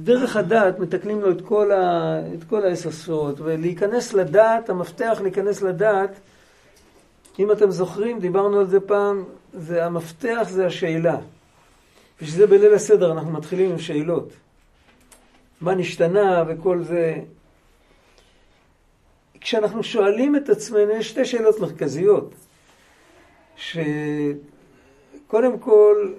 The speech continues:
שאלה אחת, מה השם רוצה ממני עכשיו? זו שאלה מרכזית עכשיו, זו שאלה מרכזית מאוד. מה הוא רוצה ממני בכלל, אז, אה, אי אפשר לענות על זה. זה כמו לכתוב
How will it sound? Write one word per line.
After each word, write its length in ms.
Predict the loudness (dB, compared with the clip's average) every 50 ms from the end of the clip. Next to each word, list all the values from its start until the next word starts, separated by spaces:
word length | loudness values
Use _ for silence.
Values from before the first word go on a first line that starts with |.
| -14 -14 -12
שאלה 380 | -4 2 2 4 6 6 4
אחת, 240 | 4 4 -2 -2 0
מה 100 | 0 -2
השם 220 | -2 0 -2 -2
רוצה 320 | 0 0 -2 -2 0 0 2
ממני 680 | 2 2 2 4 2 2 4 4 2 2 2 0 -2 -6 -14 -16 -18
עכשיו? 400 | -14 -6 -2 2 2 2 2 0 -4 -16 -20 _ _ _ _ _ _ _ _ _ _ _ _ _ _ -14
זו 100 | -12 -4
שאלה 220 | -4 -2 0 0
מרכזית 500 | -2 -2 -4 -4 -6 -6 -6 -6 -8 -10
עכשיו, 320 | -10 -12 -4 0 0 0 0 -2 -12 -12 -8
זו 240 | -6 -4 -6 -6 -6
שאלה 200 | -4 -2 -2 0
מרכזית 520 | -2 -4 -6 -6 -6 -6 -6 -6 -6 -4
מאוד. 280 | -4 -4 -4 -4 -6 -8 -14 -20 _ _ _ _ -20 -20 -20 _ _ 2
מה 100 | 6 6
הוא 120 | 8 6
רוצה 320 | 6 4 4 2 2 2
ממני 240 | 0 -2 -2 -2 2
בכלל, 800 | 2 2 2 2 2 4 6 6 6 6 6 6 6 4 2 -2 -6 -8
אז, 460 | -12 -6 -6 -6 -4 -6 -8 -8 -6
אה, 60 | -4 -4 -2 -2 -4 -4 -6 -6 -6 -6 -8 -8 -10 -12 -14 -16 -18 -18 -18 -18 -16 -8
אי 120 | -4 -4
אפשר 220 | -4 0 0 0
לענות 320 | 0 0 -2 -4 -6 -6 -6
על 100 | -8 -8
זה. 120 | -8 -12 -14 -16 -18 -20 -20 _ _ -20 -20 -20 -20 -20 -20
זה 60 | -10 -6
כמו 160 | 0 2 2
לכתוב 360 | 0 0 2 2 2 2 2